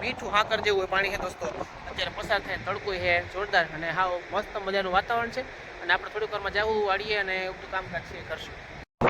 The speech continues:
તો જોઈ શકો તમે મસ્ત મજાનું વાતાવરણ છે, પવન બવન બહુ જોરદાર વાય છે. ડેમમાં અત્યારે ત્રણ આપણે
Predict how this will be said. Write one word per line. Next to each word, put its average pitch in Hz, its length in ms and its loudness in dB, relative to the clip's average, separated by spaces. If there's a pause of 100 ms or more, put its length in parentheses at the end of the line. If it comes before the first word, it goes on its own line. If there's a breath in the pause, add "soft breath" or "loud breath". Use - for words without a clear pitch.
(520)
તો - 60 6
જોઈ 240 120 8
શકો 254 240 6
તમે - 80 6
મસ્ત - 300 6
મજાનું - 380 8
વાતાવરણ 101 380 8
છે, - 80 4
પવન - 220 0
બવન 196 380 2
બહુ 180 140 -4
જોરદાર 185 320 -2
વાય 180 140 2
છે. 170 140 -2
ડેમમાં 170 480 0
અત્યારે 175 300 -4
ત્રણ 170 300 -2
આપણે - 200 -2